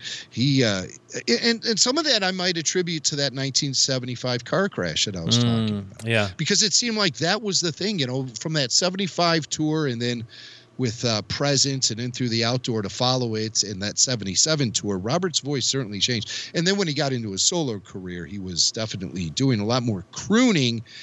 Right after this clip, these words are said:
Speaker 1: and a lot less belting.
Speaker 2: Mm-hmm.
Speaker 1: So, uh, yeah, there, but there, there is a, a significant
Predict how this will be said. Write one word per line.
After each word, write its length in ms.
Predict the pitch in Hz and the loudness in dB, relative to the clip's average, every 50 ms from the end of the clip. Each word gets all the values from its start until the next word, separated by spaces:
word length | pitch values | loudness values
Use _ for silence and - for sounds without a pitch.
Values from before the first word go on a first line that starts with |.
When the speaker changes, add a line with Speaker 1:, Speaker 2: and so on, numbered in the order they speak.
| - - | -10 -6
Speaker 1:
and 80 | 147 139 | -2 -2
a 40 | 127 | -2
lot 280 | 123 135 147 151 - 139 | 0 0 0 0 0 -2
less 220 | 131 123 - - | -2 0 0 0
belting. 800 | 120 110 - - 160 156 190 180 - - 131 98 67 69 71 - - _ 120 | 0 -2 -2 -2 0 0 0 0 0 -2 -2 -2 -6 -10 -18 -20 -12 _ -2
Speaker 2:
Mm-hmm. 320 | 117 107 98 107 101 92 | -2 0 0 -2 -2 0
Speaker 1:
So, 500 | 95 - - 107 110 104 104 101 98 98 | 2 2 2 2 0 -2 -2 -2 -4 -4
uh, 220 | 101 98 98 92 85 - - - - - - - - - - - - - - - | -4 -4 -4 -4 -6 -8 -12 -16 -16 -14 -14 -16 -18 -20 -20 -20 -20 -20 -14 -8
yeah, 200 | 208 151 175 185 | -2 0 0 2
there, 140 | 175 170 185 | 2 0 0
but 240 | 170 147 214 214 165 | 0 -2 -2 0 0
there, 240 | 220 220 233 240 196 | 2 0 0 0 0
there 180 | 175 196 214 | 2 2 2
is 180 | 247 262 214 - | 2 4 2 2
a, 200 | 202 156 - 165 | 2 2 0 0
a 40 | 139 | 2
significant 840 | - - - 160 139 156 175 - - 190 - - 143 135 120 - | 2 2 2 0 0 -2 -2 -2 -4 -4 -2 -2 -2 -2 -2 -6